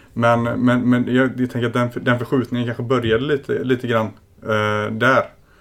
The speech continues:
Eh, för det, ja, alltså innan,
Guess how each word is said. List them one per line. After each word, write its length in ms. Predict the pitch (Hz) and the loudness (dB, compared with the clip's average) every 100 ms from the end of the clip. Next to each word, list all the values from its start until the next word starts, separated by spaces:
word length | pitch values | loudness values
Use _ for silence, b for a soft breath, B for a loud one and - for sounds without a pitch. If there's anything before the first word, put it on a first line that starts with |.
| b b b b | b b b b
Eh, 460 | 113 107 104 104 95 | -8 -6 -4 -4 -4
för 160 | 123 120 123 | -4 -4 -4
det, 160 | 120 113 - | -6 -4 -6
ja, 80 | 90 - - | -6 -8 -16
alltså 260 | - 131 120 | -10 -6 -4
innan, 440 | 131 127 104 110 | 0 0 0 -4